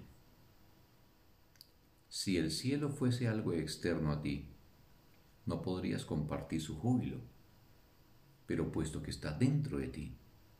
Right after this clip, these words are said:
su júbilo es también el tuyo. Os une un propósito común, pero todavía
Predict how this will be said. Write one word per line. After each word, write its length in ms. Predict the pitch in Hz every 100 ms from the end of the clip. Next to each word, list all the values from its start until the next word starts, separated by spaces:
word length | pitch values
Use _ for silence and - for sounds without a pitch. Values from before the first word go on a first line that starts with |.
| - - - -
su 240 | - 117
júbilo 520 | - 127 131 - 82
es 160 | 69 -
también 340 | 85 85 90
el 160 | 82 -
tuyo. 320 | 76 73 - - - - - - - - - - - - - - - - - - -
Os 260 | 98 92 -
une 440 | 127 131 135 127 - -
un 240 | 120 107 -
propósito 600 | 113 - 101 110 - 95
común, 400 | 95 87 65 62 - - - - - - - - -
pero 220 | 76 76
todavía 680 | 82 73 73 90 107 117